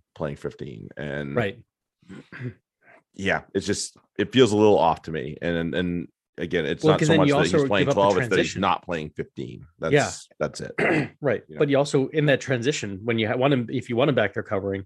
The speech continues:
Speaker 2: you have to work to get him back there. And during that time where you're working to get him back in position, the, you're vulnerable to the kick.
Speaker 1: Mm-hmm.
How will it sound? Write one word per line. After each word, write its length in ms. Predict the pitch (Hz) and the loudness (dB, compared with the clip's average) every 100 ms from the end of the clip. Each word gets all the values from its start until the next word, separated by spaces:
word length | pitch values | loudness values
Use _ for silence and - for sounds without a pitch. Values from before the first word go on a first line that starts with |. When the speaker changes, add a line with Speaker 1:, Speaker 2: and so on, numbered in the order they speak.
| _ _ _ _ _ - | _ _ _ _ _ -6
Speaker 2:
you 80 | 135 | -2
have 120 | 151 | 2
to 80 | 151 | 2
work 300 | 117 147 147 | 4 2 2
to 120 | 151 | 2
get 140 | 135 | 2
him 100 | 120 | 2
back 240 | 117 120 - | 0 -2 -2
there. 220 | 104 101 139 | -6 -6 -6
And 180 | 127 | -4
during 300 | 120 135 143 | 2 4 4
that 180 | 127 123 | 4 0
time 300 | 110 139 139 | 0 0 0
where 240 | 113 107 110 | 0 -4 -4
you're 140 | 110 | -2
working 360 | 110 123 127 113 | 2 2 2 0
to 60 | |
get 140 | 123 110 | 2 2
him 120 | 117 | 2
back 180 | 110 107 | 0 0
in 100 | 104 | -6
position, 500 | 107 156 151 104 98 _ _ _ _ _ _ _ _ 143 | 0 2 2 -2 -10 _ _ _ _ _ _ _ _ -4
the, 140 | - _ | -4 _
you're 160 | 139 131 | 0 2
vulnerable 440 | 123 135 127 113 | 2 2 2 2
to 40 | 110 | 0
the 60 | 101 | -2
kick. 280 | 101 78 _ _ _ _ - | -6 -12 _ _ _ _ -8
Speaker 1:
Mm-hmm. 200 | 90 78 | -6 -6